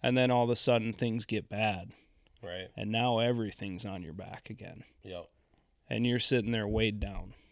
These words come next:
Speaker 2: Yep.
Speaker 1: Weighed down.
Speaker 2: And so going off of that, 'cause I think that's a great point, why do we feel distant from God? And this could be a,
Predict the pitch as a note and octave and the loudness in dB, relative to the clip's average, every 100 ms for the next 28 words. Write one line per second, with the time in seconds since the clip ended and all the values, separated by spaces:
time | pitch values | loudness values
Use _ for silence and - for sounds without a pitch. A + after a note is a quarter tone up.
0 | _ _ _ _ - - - _ _ _ | _ _ _ _ -20 -20 -20 _ _ _
1 | _ _ - A2+ A2 G#2 G#2 G2 F#2+ - | _ _ -6 -2 0 -2 -6 -8 -12 -16
2 | - - - - - - B2 A#2 C#3+ A#2 | -20 -20 -20 -20 -20 -10 -8 -2 0 0
3 | G#2 C3+ B2 A2+ G#2 - G2 G2 G#2+ - | 2 4 4 4 0 0 -4 -4 -4 -6
4 | - A#2 G2+ G#2 G2 G#2 F#2+ G2+ G2+ F#2 | -8 -6 -6 -8 -8 -10 -10 -10 -10 -10
5 | - A2+ G#2+ G2 _ _ _ _ _ _ | -10 -8 -8 -10 _ _ _ _ _ _
6 | _ _ _ _ _ _ G#2+ A2 A#2 A2+ | _ _ _ _ _ _ -8 -2 0 0
7 | G2+ F2+ E2+ - _ _ _ _ _ - | 0 -2 -6 -12 _ _ _ _ _ -16
8 | G#2+ G2 F2 - F#2+ E2+ F#2 F2+ - - | -12 -10 -10 -12 -12 -12 -12 -12 -12 -16
9 | - _ _ _ _ _ - G2+ E2+ C#2+ | -20 _ _ _ _ _ -20 -18 -12 -10
10 | A#1 G2 _ - - _ _ _ _ _ | -12 -16 _ -20 -20 _ _ _ _ _
11 | _ _ - G#2+ G#2+ - A2 G2+ F#2+ | _ _ -14 -10 -8 -8 -8 -8 -8